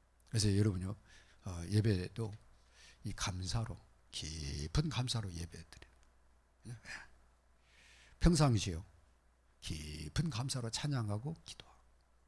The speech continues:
두 번째, 에, 그리스도의 부요함을,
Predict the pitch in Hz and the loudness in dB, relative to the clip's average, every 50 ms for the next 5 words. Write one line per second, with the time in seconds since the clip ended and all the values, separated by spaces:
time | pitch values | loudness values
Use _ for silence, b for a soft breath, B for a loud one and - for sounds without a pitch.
0 | _ _ _ _ _ _ _ _ - - - - - - - - B B B B | _ _ _ _ _ _ _ _ -20 -20 -20 -20 -20 -20 -20 -20 B B B B
1 | B B B B - 139 139 165 180 170 156 147 143 127 135 196 233 - - - | B B B B 6 12 12 12 12 12 12 12 12 12 12 12 8 2 -4 -14
2 | - - - B B B B B B B B B B B B B 117 110 117 120 | -20 -20 -20 B B B B B B B B B B B B B 10 12 12 12
3 | 120 117 113 117 - - 214 208 214 - - - 190 185 180 175 - 190 202 190 | 12 12 10 8 10 12 12 12 12 12 12 12 12 12 12 12 12 12 12 12
4 | 175 156 143 131 151 180 208 214 - - | 12 12 12 12 12 12 12 10 6 0